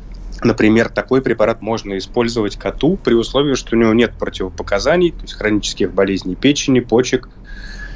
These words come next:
и так далее. Если вы уверены в его здоровье или ваш ветеринарный врач говорит, что можно этот препарат применять, то его надо обязательно взять с собой и, соблюдая, опять-таки, регламент инструкции, его использовать.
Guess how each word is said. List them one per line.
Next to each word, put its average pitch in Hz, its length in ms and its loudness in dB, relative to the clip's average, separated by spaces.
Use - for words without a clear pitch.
и 104 140 2
так 107 220 2
далее. 82 340 0
Если 113 320 2
вы 113 120 4
уверены 113 340 4
в 87 40 -14
его 104 200 0
здоровье 131 500 2
или 110 140 0
ваш 113 240 0
ветеринарный 107 540 -2
врач 104 280 -2
говорит, 101 340 -4
что 95 300 -4
можно 117 360 4
этот 101 220 -10
препарат 110 480 0
применять, 120 680 0
то 123 720 4
его 107 300 0
надо 110 220 2
обязательно 104 380 0
взять 107 260 0
с - 80 -6
собой 113 440 0
и, 113 240 2
соблюдая, 107 480 2
опять-таки, - 420 -4
регламент 104 560 2
инструкции, 135 680 0
его 104 300 2
использовать. 90 600 -2